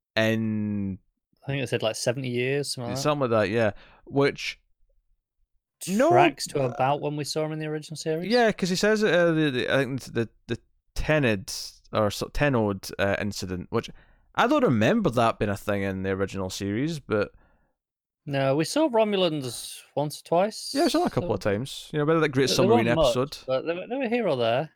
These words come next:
Speaker 2: yeah.
Speaker 1: We had that great submarine episode in season one with the Romulans,
Speaker 2: We
Speaker 1: so that
Speaker 2: did,
Speaker 1: was good.
Speaker 2: yeah, yeah.
Speaker 1: Um, so, but yeah, so it's interesting that Romulans have,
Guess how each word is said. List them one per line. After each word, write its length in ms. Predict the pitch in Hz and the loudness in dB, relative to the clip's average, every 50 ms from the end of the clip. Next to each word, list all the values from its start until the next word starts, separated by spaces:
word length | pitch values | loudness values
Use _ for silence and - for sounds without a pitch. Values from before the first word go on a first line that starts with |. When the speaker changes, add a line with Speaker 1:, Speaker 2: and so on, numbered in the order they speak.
| _ _ - | _ _ -10
Speaker 2:
yeah. 280 | 147 131 117 113 110 - _ _ | -6 -6 -6 -6 -8 -10 _ _
Speaker 1:
We 60 | 165 | -2
had 100 | 180 180 165 | 0 2 2
that 100 | 180 156 | 2 2
great 160 | 160 160 147 | 2 0 2
submarine 340 | - 156 143 127 120 120 120 | 0 0 2 2 2 2 2
episode 300 | 120 - - - 127 117 | 0 -2 -2 -6 -6 -6
in 60 | 113 | -4
season 260 | - 120 107 110 104 | -6 -8 -6 -6 -6
one 80 | 110 107 | -4 -2
with 80 | 101 | -2
the 60 | 104 | 0
Romulans, 400 | 107 107 104 104 107 107 117 131 | 0 0 0 0 -2 -2 -2 -4
Speaker 2:
We 40 | 175 | -2
Speaker 1:
so 60 | 214 | -2
that 60 | - 180 | 0 0
Speaker 2:
did, 60 | 185 | -2
Speaker 1:
was 100 | 156 123 | -2 -2
good. 240 | 127 - 160 185 - - _ _ - - - | -4 -4 -4 -6 -8 -10 _ _ -20 -18 -14
Speaker 2:
yeah, 180 | 160 156 165 185 - - _ - - | -10 -10 -10 -10 -12 -16 _ -12 -4
yeah. 180 | - 120 120 120 | -2 0 2 2
Speaker 1:
Um, 280 | 123 123 123 123 117 - - - - _ _ _ _ _ _ _ _ _ _ _ _ _ _ _ _ _ _ | 2 0 -2 -4 -6 -8 -14 -20 -20 _ _ _ _ _ _ _ _ _ _ _ _ _ _ _ _ _ _
so, 440 | - - 131 123 123 127 127 123 - - - _ _ - | -4 0 2 4 4 4 2 2 -2 -8 -18 _ _ -4
but 80 | - 214 | 0 2
yeah, 360 | 254 247 165 - - 71 80 147 | 4 4 2 0 -2 -6 -6 0
so 140 | - 185 | 2 2
it's 100 | 185 180 | 4 4
interesting 460 | 190 214 226 - 220 208 - - 185 165 | 4 4 4 4 2 2 2 2 2 2
that 100 | 160 127 | 4 4
Romulans 540 | 139 139 147 156 170 170 170 160 151 - | 4 4 4 4 4 4 4 2 2 2
have, 220 | - 143 123 120 | 0 0 -2 -2